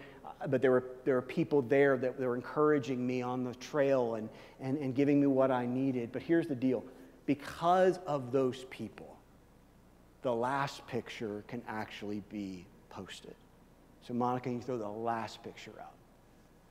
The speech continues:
I know it might be hard to see, but that is me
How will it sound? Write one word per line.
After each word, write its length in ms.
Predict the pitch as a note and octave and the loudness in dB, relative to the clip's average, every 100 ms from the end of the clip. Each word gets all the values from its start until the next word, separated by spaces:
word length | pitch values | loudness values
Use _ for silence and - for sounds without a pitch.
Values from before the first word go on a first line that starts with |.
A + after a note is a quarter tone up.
| - - | -20 -12
I 40 | |
know 180 | G2+ B2 | -2 2
it 60 | D3 | 4
might 160 | D#3+ | 4
be 80 | E3 | 4
hard 240 | D#3+ E3+ D#3+ | 4 4 2
to 100 | D#3+ | -2
see, 300 | - G#2+ D#2+ - - - - - - - - - - - - - - - | -4 -8 -10 -18 -20 -20 -20 -20 -20 -20 -20 -20 -20 -20 -20 -20 -16 -10
but 120 | A2 | -4
that 240 | A2+ A#2+ | -2 0
is 200 | C#3 C#3+ | 0 0
me 360 | C#3 C3 A#2+ | 0 -2 -2